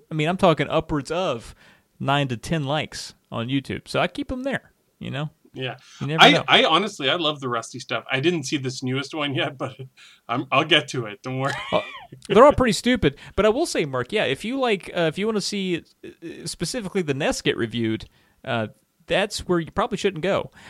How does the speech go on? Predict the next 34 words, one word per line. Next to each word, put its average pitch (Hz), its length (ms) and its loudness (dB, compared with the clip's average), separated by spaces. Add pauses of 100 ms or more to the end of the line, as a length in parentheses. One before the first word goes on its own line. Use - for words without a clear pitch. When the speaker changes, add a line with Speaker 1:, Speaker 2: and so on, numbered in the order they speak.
(120)
Speaker 1:
I, 156 120 6
I 196 180 6
recommend, 170 760 2
uh, 151 320 2
some, 170 320 -2
some, 160 400 -4
some 170 240 -2
YouTubers 190 380 2
in 180 80 0
the 175 40 0
club 269 220 0
that 135 120 -6
do 127 100 -2
this 113 100 -6
stuff 127 240 0
all 147 120 4
the 127 80 -8
time, 196 280 -2
like 104 220 -4
Pam 214 500 -2 (400)
and, 120 320 0
uh, 117 120 4
some - 160 -8
folks 175 200 0
like 170 140 0
that 180 240 -2
that 160 60 -8
do, 156 280 2
that 151 120 -2
do, 135 500 -2
uh, 123 160 2
lots 156 260 4
of 170 100 4
reviews. 175 540 2